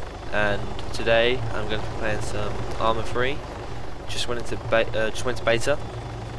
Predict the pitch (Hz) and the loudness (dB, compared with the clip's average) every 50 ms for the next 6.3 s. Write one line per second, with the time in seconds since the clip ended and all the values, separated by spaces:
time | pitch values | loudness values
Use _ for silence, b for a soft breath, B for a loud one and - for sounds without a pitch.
0 | - - - - - 95 101 98 98 98 98 98 95 - 98 139 143 131 131 123 | -4 -2 -2 0 0 2 2 2 2 2 0 0 2 2 4 4 4 4 2 2
1 | 120 127 120 - - - - 113 120 113 113 110 107 107 117 117 - - - - | 4 2 2 2 0 -2 -2 -2 0 2 2 2 2 2 0 0 0 -2 -4 -6
2 | - - - - - - - - - - - - - - - - - - - - | -8 -8 -8 -8 -8 -8 -8 -6 -6 -4 -4 -4 -4 -4 -4 -4 -4 -4 -2 -2
3 | - - - - 151 151 139 - - - - - - - - - - - - - | 0 0 0 2 2 2 0 0 -4 -4 -2 -2 -2 -2 -2 -4 -4 -4 -4 -6
4 | - - - - - - - - - - - - - - - - - - - - | -6 -6 -6 -6 -6 -6 -4 -4 -2 0 0 2 2 2 2 2 2 2 0 0
5 | 101 98 - - - - - - - - - - - - 120 110 101 - - - | 0 0 0 0 0 0 0 -2 -2 -2 -2 -2 0 0 0 0 0 0 0 0
6 | 101 - - 101 107 | -2 -2 0 0 0